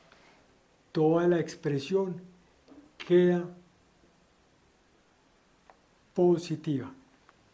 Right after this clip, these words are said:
Esta sería la solución al modelo planteado. Recuerde que este viene aquí. Eh, uno, dos, tres, cuatro, cinco, seis, siete términos,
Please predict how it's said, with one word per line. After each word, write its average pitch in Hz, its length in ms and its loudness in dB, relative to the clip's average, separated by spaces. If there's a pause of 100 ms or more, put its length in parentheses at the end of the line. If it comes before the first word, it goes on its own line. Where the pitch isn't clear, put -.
(800)
Esta 165 420 -2
sería 156 460 -4 (380)
la 143 260 -4
solución 175 880 -4 (960)
al 139 200 0
modelo 135 380 -6
planteado. 139 520 -2
Recuerde 135 400 -8
que 143 100 -4
este 139 200 -6
viene 151 220 -4
aquí. 196 340 -6 (1300)
Eh, 160 540 6 (340)
uno, 214 580 2
dos, 170 600 -2
tres, 160 460 -4
cuatro, 160 600 -4
cinco, 160 580 -6
seis, 196 400 0 (280)
siete 170 500 -2
términos, 156 540 -8